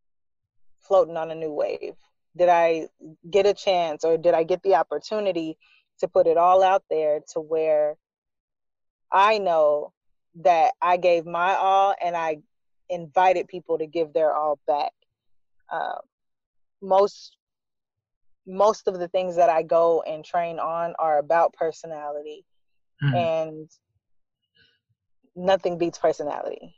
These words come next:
Speaker 1: You can't beat your personality. <laughs> You know, it just
Speaker 2: <laughs>
Speaker 1: kinda is what it is.
Speaker 2: Yeah.
Speaker 1: And, and if you're given a hundred percent,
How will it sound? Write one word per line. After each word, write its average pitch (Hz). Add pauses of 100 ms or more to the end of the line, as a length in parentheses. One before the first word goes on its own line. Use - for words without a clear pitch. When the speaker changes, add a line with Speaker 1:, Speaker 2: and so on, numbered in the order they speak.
Speaker 1:
You 185
can't 196
beat 165
your 156
personality. 151
<laughs> 277
You 262
know, 202
it 196
just 190
Speaker 2:
<laughs> -
Speaker 1:
kinda 180
is 175
what 170
it 160
is. 170 (480)
Speaker 2:
Yeah. 165 (220)
Speaker 1:
And, 151 (600)
and 151 (480)
if 180
you're 180
given 175
a 165
hundred 175
percent, 175